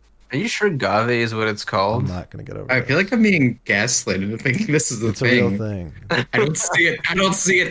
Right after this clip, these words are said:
Speaker 2: can't believe
Speaker 3: anywhere.
Speaker 2: you just said gaslighted in a real fucking conversation. I hate you.
Speaker 1: How do you spell agave?
Speaker 2: A G A V E.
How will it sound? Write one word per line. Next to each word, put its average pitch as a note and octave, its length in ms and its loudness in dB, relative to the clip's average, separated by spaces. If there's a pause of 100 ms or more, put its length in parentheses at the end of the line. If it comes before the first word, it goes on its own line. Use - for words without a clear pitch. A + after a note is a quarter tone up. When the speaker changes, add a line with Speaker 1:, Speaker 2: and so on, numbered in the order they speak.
(160)
Speaker 2:
can't - 120 -2
believe - 20 -6 (100)
Speaker 3:
anywhere. C3 240 2
Speaker 2:
you A2 60 0
just C3 180 0
said A#2+ 180 -6
gaslighted G#2 720 -4
in G2 100 -4
a F#2+ 60 -4
real G2+ 240 -2
fucking G2 400 -6
conversation. F2+ 640 -6
I E2+ 80 -8
hate F#2 280 -6
you. D#2+ 180 -10 (160)
Speaker 1:
How C#3 100 -4
do D#3 60 2
you F#3 300 0
spell C#3+ 320 2
agave? A#2+ 680 -2 (580)
Speaker 2:
A C3 240 0
G B2 360 -2
A A#2 280 0
V G#2 200 -4
E. G2+ 580 -4